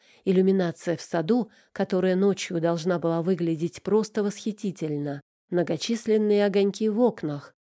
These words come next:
гирлянды из живых цветов. Удивительно. "Отдохни, Полли", сказал герцог Дориаль. "Через час подадут праздничный ужин, а потом придут музыканты". "Ты любишь музыку?" "Конечно.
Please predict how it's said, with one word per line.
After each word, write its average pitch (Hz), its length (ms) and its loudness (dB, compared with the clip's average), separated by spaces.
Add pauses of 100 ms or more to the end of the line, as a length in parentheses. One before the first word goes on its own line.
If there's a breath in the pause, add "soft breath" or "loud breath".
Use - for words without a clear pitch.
гирлянды 185 720 2
из 220 60 0
живых 196 400 0
цветов. - 580 -2 (260)
Удивительно. 156 920 -2 (1040)
"Отдохни, 170 560 0
Полли", 175 580 2 (220 soft breath)
сказал 165 460 -2
герцог 165 440 -4
Дориаль. 160 480 0 (400 soft breath)
"Через 196 340 2
час 165 340 -4
подадут 170 460 -2
праздничный 170 600 -2
ужин, 214 440 2 (320 soft breath)
а 180 120 -8
потом 240 340 4
придут 190 360 -2
музыканты". 147 840 -4 (720)
"Ты 180 140 0
любишь 214 380 4
музыку?" 151 600 -4 (400)
"Конечно. 175 680 -6